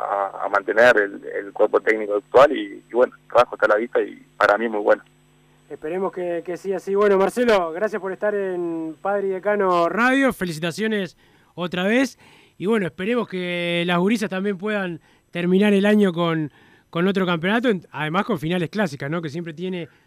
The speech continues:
Speaker 2: otro sabor, lo que sea, siempre que sea un clásico es, es, eh, es diferente.
Speaker 1: Sin duda. Bueno, muchas gracias por el llamado y, y mañana, eh, vamos a estar ahí. Esperemos que las gurisas nos puedan dar esa alegría y,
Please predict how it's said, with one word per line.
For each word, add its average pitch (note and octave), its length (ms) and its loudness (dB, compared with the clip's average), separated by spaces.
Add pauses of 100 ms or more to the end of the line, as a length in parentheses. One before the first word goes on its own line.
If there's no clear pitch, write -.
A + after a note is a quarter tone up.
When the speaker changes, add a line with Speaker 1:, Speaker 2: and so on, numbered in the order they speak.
(360)
Speaker 2:
otro F#3 380 0
sabor, G#3+ 640 0
lo D#3+ 180 -4
que D#3+ 180 -4
sea, A3+ 480 2 (140)
siempre F3+ 340 0
que D#3+ 100 -2
sea F3 160 0
un E3+ 80 2
clásico F#3 460 -4
es, F3 240 -10 (440)
es, D3+ 220 -10
eh, D3+ 420 -6
es F3 100 -4
diferente. E3+ 420 -2 (840)
Speaker 1:
Sin D3 120 -8
duda. C#3 320 -4
Bueno, C3+ 240 -6
muchas D3 220 -10
gracias C#3 200 -10
por B2 120 -8
el A2+ 80 -10
llamado D3 420 -6
y, A2+ 400 -20
y A2 40 -20
mañana, B2+ 380 -6 (200)
eh, - 140 -18
vamos A#2+ 220 -12
a - 40 -16
estar A2+ 120 -10
ahí. A#2 120 -14 (160)
Esperemos A2+ 400 -14
que G#2+ 280 -10
las G#2+ 120 -12
gurisas A#2 300 -18
nos A2 100 -16
puedan A#2 180 -12
dar A#2 120 -14
esa A2 140 -16
alegría A#2+ 440 -10
y, A2 140 -18